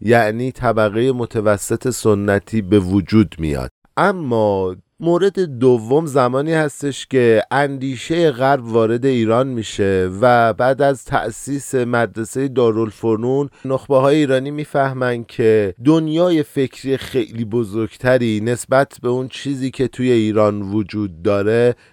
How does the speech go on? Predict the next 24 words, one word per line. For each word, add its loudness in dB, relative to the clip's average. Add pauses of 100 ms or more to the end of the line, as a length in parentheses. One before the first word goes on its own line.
(100)
توی 4
تفکر -2
و 6
اندیشهٔ 2
غرب 0
هستش. -8 (380)
همین -4
موضوع -4
سبب -2
می‌شه -8
تا -2 (160)
عامل 4
تاثیرگذار 0
بعدی، 0
یعنی 0
طبقهٔ 0
روشنفکر، 0
به -2
وجود -8
بیاد. -8 (180)
طبقهٔ 2
روشنفکر 0
به 2
حق -2